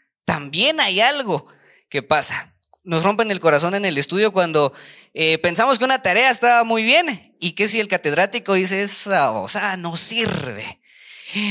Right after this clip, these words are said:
Y nosotros, "Ah, la gran", nuestro corazón quedó roto.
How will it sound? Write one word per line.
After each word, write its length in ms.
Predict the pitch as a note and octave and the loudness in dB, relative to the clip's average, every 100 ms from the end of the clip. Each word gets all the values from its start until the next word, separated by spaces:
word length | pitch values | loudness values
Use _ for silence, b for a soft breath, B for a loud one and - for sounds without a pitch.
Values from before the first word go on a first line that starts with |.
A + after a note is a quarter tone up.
| E3+ | -4
Y 100 | E3+ | -2
nosotros, 380 | G3+ G3 G#3+ G#3+ | 2 2 2 2
"Ah, 240 | A3 A3+ A3 | 4 4 2
la 160 | G3+ | 2
gran", 460 | F3+ G3+ A3 F#3+ - _ _ - | 2 0 -2 -6 -18 _ _ -8
nuestro 300 | F3+ F#3 E3+ | -2 0 0
corazón 460 | D#3+ D3 C#3+ G3+ G#3+ | 0 2 2 0 0
quedó 200 | E3 D3+ | 0 2
roto. 300 | D#3+ D#3 | 2 0